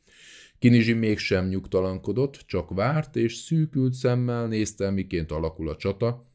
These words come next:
s mikor már váradi érsek is kezdett megijedni, hirtelen kürtöt fúvatott. A parancsot hallva a vasasok sebes menekülésbe kezdtek, példájukat a könnyű lovasság is követte.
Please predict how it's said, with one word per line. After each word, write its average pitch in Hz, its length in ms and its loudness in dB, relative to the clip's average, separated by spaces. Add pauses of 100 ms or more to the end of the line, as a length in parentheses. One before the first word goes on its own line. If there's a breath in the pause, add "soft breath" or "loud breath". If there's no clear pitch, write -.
(160)
s - 100 -12
mikor 123 320 6
már 107 260 2
váradi 123 500 2
érsek 107 400 0
is 92 140 -6
kezdett 92 460 -2
megijedni, 95 720 -2 (380)
hirtelen 95 580 2
kürtöt 104 480 0
fúvatott. 80 760 -4 (920 soft breath)
A 90 120 0
parancsot 135 480 6
hallva 117 340 4
a 98 80 0
vasasok 104 480 0
sebes 95 420 0
menekülésbe 90 800 -2
kezdtek, 123 520 -2 (460 soft breath)
példájukat 110 640 6
a 107 140 -2
könnyű 101 360 4
lovasság 85 600 -2
is 80 160 -8
követte. 80 640 -4